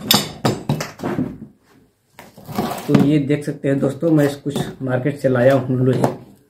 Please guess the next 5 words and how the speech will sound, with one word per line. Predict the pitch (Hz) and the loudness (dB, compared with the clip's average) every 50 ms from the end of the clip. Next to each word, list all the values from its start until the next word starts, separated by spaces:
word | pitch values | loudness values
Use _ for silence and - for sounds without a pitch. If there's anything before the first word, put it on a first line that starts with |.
| _ _ - | _ _ -12
लोहा | 127 120 113 123 | -10 -6 -2 -2
लाया | 131 135 127 123 120 | 0 2 2 2 0
हूँ। | 113 - - - - - - - _ _ _ _ _ _ _ _ _ _ _ - - - - - - - - - - - _ _ _ _ - | -2 -4 -10 -14 -18 -20 -20 -20 _ _ _ _ _ _ _ _ _ _ _ -20 -20 -16 -14 -14 -14 -12 -14 -16 -16 -16 _ _ _ _ -6
और | 131 120 117 | -4 -2 0
ये | 120 123 135 147 147 139 - - | 2 4 4 4 4 2 -2 -10